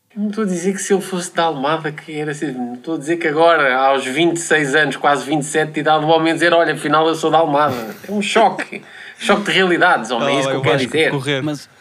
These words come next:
Speaker 3: alguém quer falar dos da Weasel? Não. Que é para não ser
Speaker 2: Vai,
Speaker 3: só
Speaker 2: vai.
Speaker 1: Não, mas força, força.
Speaker 3: um
Speaker 1: Fala
Speaker 3: gajo
Speaker 1: da
Speaker 3: a
Speaker 1: Weasel.
Speaker 3: listar cinco, cinco bandas.
Speaker 1: Não, eu penso que sejas o único que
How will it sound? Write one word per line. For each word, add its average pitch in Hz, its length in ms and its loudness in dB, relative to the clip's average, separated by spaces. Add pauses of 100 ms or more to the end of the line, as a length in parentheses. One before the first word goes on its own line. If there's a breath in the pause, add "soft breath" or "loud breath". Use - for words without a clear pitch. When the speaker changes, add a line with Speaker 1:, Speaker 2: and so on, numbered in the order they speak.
(300 soft breath)
Speaker 3:
alguém 147 280 -6
quer 131 280 -6
falar 123 300 -4
dos 113 160 -8
da 110 60 -6
Weasel? 123 300 -6
Não. 98 200 -10 (100)
Que - 80 -10
é 147 40 -8
para 151 140 -8
não 151 120 -4
ser 143 140 -8
Speaker 2:
Vai, 113 80 -10
Speaker 3:
só 120 80 -6
Speaker 2:
vai. 127 120 6
Speaker 1:
Não, 135 80 -2
mas 123 160 0
força, 127 340 0
força. 135 420 2
Speaker 3:
um 123 80 -6
Speaker 1:
Fala 123 120 2
Speaker 3:
gajo 139 120 4
Speaker 1:
da - 40 -4 (100)
Speaker 3:
a 135 40 2
Speaker 1:
Weasel. - 20 0
Speaker 3:
listar 123 340 -2
cinco, 113 400 -12
cinco 120 280 -14
bandas. 120 520 -10 (300)
Speaker 1:
Não, 123 140 -2
eu 131 120 2
penso 147 200 0
que - 60 -10
sejas 139 320 0
o 131 60 0
único 135 200 0
que - 20 -14